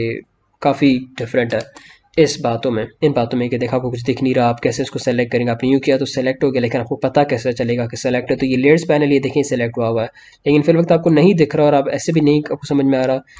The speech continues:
तो आप बस इधर जाएँ, Layers panel के अंदर आपने अभी रेक्टेंगल बनाया था उसको सेल-, इसे click करें, select हो गया है।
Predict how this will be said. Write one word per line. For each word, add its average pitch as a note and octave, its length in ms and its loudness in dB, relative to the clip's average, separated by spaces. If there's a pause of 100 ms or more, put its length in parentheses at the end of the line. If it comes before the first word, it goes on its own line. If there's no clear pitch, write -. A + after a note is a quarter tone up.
(240)
तो C3 60 2
आप B2+ 100 2
बस B2 180 -4
इधर D3+ 220 2
जाएँ, D3+ 240 2 (360)
Layers D3 240 4
panel C#3 220 2
के C3+ 80 0
अंदर B2+ 200 2
आपने A#2 220 0
अभी C3 180 0
रेक्टेंगल C#3 380 0
बनाया B2+ 260 -2
था B2+ 80 -4
उसको B2+ 180 -8
सेल-, C3 280 -2
इसे C3 140 -6
click D#3+ 280 0
करें, D3 180 4
select D3 400 0
हो C#3 100 4
गया C#3 160 2
है। B2+ 120 -6